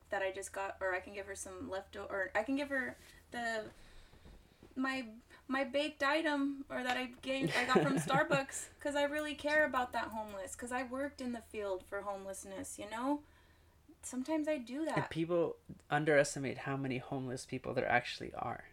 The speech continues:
Speaker 1: There are, and they just think, "Oh, they're gonna go use drugs." And it's like, you know what?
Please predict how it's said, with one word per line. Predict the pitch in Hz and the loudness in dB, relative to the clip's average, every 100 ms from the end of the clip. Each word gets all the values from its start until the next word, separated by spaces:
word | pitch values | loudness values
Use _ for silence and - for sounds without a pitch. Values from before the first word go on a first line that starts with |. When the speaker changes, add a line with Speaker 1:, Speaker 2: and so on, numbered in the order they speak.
| - | -10
Speaker 1:
There | 269 277 | -8 -4
are, | 285 | -2
and | 285 254 | 0 0
they | 254 | -4
just | 254 - | -6 -8
think, | 247 220 | -10 -8
"Oh, | 175 165 | -8 -8
they're | 180 180 | -8 -8
gonna | 190 180 | -10 -10
go | 175 | -8
use | 180 190 175 | -10 -10 -14
drugs." | - 87 - - - - | -10 -8 -8 -10 -16 -12
And | 208 | -10
it's | 214 247 | -10 -8
like, | 240 240 | -8 -6
you | |
know | 247 277 | -4 0
what? | 302 311 | 0 0